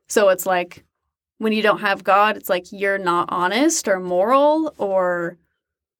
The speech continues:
I don't know. It's like you just really kind of dive into these hedonistic ways, which I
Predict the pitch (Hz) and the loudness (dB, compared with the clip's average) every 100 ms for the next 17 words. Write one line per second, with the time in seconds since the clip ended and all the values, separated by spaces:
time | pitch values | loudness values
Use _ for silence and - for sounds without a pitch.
0 | _ _ _ _ _ _ _ 226 226 220 | _ _ _ _ _ _ _ 0 0 2
1 | 240 214 202 220 214 220 226 214 214 214 | 0 0 -2 0 0 -2 -4 -4 -4 -8
2 | 208 214 220 233 233 226 220 208 202 196 | -2 0 0 -2 -4 -4 0 0 0 -2
3 | 202 196 190 - 226 202 190 190 - 208 | -6 -8 -10 -8 -4 -4 -2 -4 -4 -6
4 | 190 180 180 247 277 - - _ _ _ | -4 -4 0 -2 -2 -6 -12 _ _ _
5 | _ _ _ _ _ _ _ _ 214 214 | _ _ _ _ _ _ _ _ -2 2
6 | 190 | 0